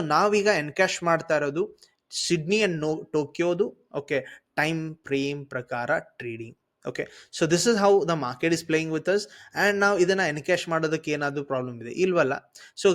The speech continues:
ಕನ್ಸಿಸ್ಟೆಂಟ್ ಆಗಿ ನಾವು ಪ್ಲಾನ್ ಅನ್ನ ಹಾಕೋದು ಸರ್. Usually ಇದನ್ನ in the beginning ನೀವು ಬಿಗಿನರ್ ಆಗಿದ್ರೆ ದಿನಕ್ಕೆ ಆಪ್ಷನ್ ಸೆಲ್ಲಿಂಗ್ ಇಂದ if you are making one five to ten dollar per day,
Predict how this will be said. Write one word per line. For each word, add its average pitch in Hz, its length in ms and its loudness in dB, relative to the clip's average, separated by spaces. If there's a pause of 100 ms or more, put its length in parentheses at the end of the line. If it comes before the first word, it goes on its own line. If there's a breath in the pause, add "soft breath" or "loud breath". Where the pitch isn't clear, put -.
(120)
ಕನ್ಸಿಸ್ಟೆಂಟ್ 220 640 2
ಆಗಿ 190 240 2
ನಾವು 160 200 0
ಪ್ಲಾನ್ 170 240 2
ಅನ್ನ 156 120 -4
ಹಾಕೋದು 135 260 -8
ಸರ್. - 120 -12 (320 soft breath)
Usually 214 460 4 (120)
ಇದನ್ನ 165 240 2 (160)
in 175 120 -6
the 185 140 2
beginning 156 360 -4
ನೀವು 160 220 -4
ಬಿಗಿನರ್ 160 380 0
ಆಗಿದ್ರೆ 123 320 -6 (520 loud breath)
ದಿನಕ್ಕೆ 226 420 0 (340)
ಆಪ್ಷನ್ 208 360 -2
ಸೆಲ್ಲಿಂಗ್ 165 360 0
ಇಂದ 123 100 -6 (380 soft breath)
if - 100 -14
you 208 100 8
are 208 140 2
making 208 260 -2 (380)
one 160 100 -2 (160)
five 180 300 4
to 220 60 0 (160)
ten 170 120 2 (180)
dollar 160 280 2 (180)
per 147 100 2 (120)
day, 139 80 -6